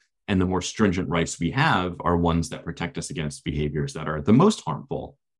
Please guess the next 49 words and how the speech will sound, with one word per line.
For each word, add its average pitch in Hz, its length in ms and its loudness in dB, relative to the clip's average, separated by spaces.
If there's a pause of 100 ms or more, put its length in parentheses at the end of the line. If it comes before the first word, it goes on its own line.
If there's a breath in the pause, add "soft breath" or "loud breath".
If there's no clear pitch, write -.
(160)
At 101 120 0
least 110 180 4
that's 117 140 2
the 110 80 2
kind 85 240 2
of 80 100 0
theory 85 360 4
or 78 80 0
the 87 120 -2
kind 87 160 2
of - 80 0
defense 85 360 0
that 82 120 -4
I 76 60 -2
would 71 140 -6
give 76 240 -10
for 80 140 -10
rights. - 640 -8 (340)
Does 104 120 0
that 131 140 6
mean 123 120 8
that 120 100 4
they 110 120 4
always 101 280 6
line 104 220 0
up? 139 200 -6 (240)
No, - 400 -4
they're 240 140 2
imperfect 139 640 4
proxies 98 480 0
for 82 180 -8
harm. - 360 -8 (400)
But 131 80 8
when 123 120 8
we 117 100 2
think 220 220 -2
about 127 240 6
the 101 80 4
rights 90 340 2
that 90 120 0
are 87 80 4
most 82 260 0
plausible, 120 600 2 (240)
the 95 80 -2
rights 85 220 2
that - 120 -4
are 85 40 0
most 78 220 -6
stringent, 92 600 0